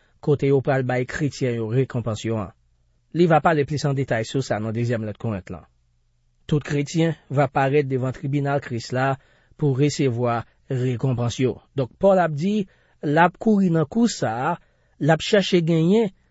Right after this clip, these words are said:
tankou yon moun ki pral resevwa yon rekonpans. E se rezon sa ki fè l ap preche levanjil. Epi Pòl di, "Mwen gen libète." Doktè J. Vernon McGee, otè etid biblik sa yo, temwanye,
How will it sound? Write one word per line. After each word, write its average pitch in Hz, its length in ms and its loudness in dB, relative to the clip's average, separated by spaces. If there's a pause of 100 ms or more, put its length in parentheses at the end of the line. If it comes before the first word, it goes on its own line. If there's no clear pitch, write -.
(140)
tankou 202 320 4
yon 185 240 4
moun 190 460 2 (100)
ki 170 160 -4
pral 139 300 -2
resevwa 151 580 0
yon 120 160 -4
rekonpans. 143 560 -2 (400)
E 143 60 -2
se 180 120 2
rezon 170 440 4
sa 147 180 0
ki 131 80 -6
fè 135 140 -4
l 123 80 -2
ap - 40 -20
preche 131 280 -4
levanjil. 123 420 -4 (960)
Epi 165 240 -2
Pòl 151 160 4
di, 185 320 0 (720)
"Mwen 151 240 2
gen 131 160 0
libète." 131 600 0 (1500)
Doktè 175 320 2
J. 180 240 2
Vernon 151 320 0
McGee, 131 460 -2 (340)
otè 123 240 -2
etid 117 240 -4
biblik 120 320 -2
sa 120 160 -4
yo, 143 160 0
temwanye, 139 640 -2